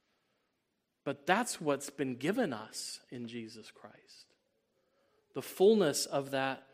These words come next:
rest. Entering into that Sabbath day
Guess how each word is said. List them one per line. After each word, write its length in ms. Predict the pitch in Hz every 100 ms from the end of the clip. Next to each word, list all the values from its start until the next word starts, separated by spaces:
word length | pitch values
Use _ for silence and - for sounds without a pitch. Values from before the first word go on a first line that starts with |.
| _ _
rest. 800 | 131 185 147 - - - - - - _ _ _ _ _ - _
Entering 460 | 165 220 214 208 190
into 380 | 185 214 208 165
that 340 | 143 151 -
Sabbath 640 | - - 175 180 185 -
day 420 | 160 160 151 139